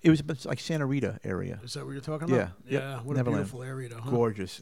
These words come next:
Speaker 1: And, uh, that's, that was my story with Michael Jackson. But, but, but he used to come into my restaurant. I had a restaurant on, on, uh, Sunset Boulevard called Tangerine. I was a partner, uh, with the owner of Winnie the Pooh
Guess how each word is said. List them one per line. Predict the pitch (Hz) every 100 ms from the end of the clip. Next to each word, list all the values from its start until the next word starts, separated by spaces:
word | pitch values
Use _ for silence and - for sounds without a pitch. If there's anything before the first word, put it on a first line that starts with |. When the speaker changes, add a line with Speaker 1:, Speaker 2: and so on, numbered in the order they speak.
| -
Speaker 1:
And, | 110 110
uh, | 113
that's, | 113 135 -
that | 135
was | 123
my | 131
story | 120 131 123
with | 113
Michael | 117 110
Jackson. | 120 123 -
But, | 113 - -
but, | 110 -
but | 127
he |
used | 196 -
to |
come | -
into | 165
my | 147
restaurant. | 120 147 - 101 85
I | 107
had | 127
a |
restaurant | 127 131 123
on, | 110 101
on, | 104 101
uh, | 95
Sunset | 90 131 120 110
Boulevard | 120 113 98 -
called | 98 -
Tangerine. | 123 117 107 113 127 98
I | 90
was | 92
a |
partner, | 101 127 131 104 - - - - - - - - - -
uh, | 113 104 101
with | 117
the | - 110 -
owner | 139 156 113 104 117 - -
of | 107 104
Winnie | 131 139
the | 110
Pooh | - - 101 90